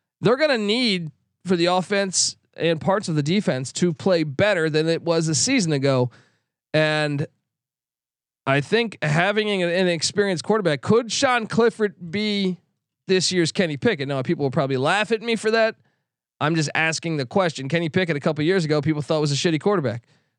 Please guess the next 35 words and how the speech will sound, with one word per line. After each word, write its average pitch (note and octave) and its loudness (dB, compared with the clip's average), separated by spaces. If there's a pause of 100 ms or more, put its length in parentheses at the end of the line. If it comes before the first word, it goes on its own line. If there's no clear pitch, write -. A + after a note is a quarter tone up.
(100)
So D#3 0 (1000)
can E3+ 0
that, F3+ 0
you F3+ 0
know, D3+ 0
you've D3+ 0
seen A3+ 2
it G#3 0
before F3+ 0
with C3 -4
this C#3 -4
experienced D#3+ -2
quarterback, C3+ 0 (440)
uh, C3+ 2
you D3 0
know, C3+ 0
in, C3+ 0
in C3 -2
another D#3 2
year F3 2
of D3 -2
that D#3+ 0
offensive D3+ -2
system. E3 0
I C3+ 2
think D3+ -4
Pickett F3 0
struggled, F3 0
if C3 -4
memory D3+ -2
serves D3+ -2
me C3+ 0
correct, E3+ -2
in C3 -4
Whipple's C#3+ -4